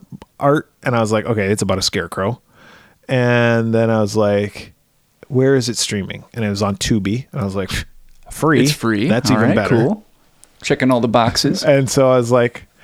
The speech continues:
Speaker 1: and then I was like, "Oh, it's from two thousand eleven," which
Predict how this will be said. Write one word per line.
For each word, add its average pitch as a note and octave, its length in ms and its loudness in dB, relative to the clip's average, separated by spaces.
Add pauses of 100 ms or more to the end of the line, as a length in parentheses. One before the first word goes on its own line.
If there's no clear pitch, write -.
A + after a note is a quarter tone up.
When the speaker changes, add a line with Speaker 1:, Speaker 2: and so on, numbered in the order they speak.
(320)
Speaker 1:
and F3 160 6
then F#3 100 6
I F3+ 60 6
was D#3 120 4
like, D#3 220 2
"Oh, G#3 100 4
it's F3 100 0
from D#3 140 -2
two - 140 -2
thousand D#3+ 260 2
eleven," F#3+ 460 2
which E3+ 260 0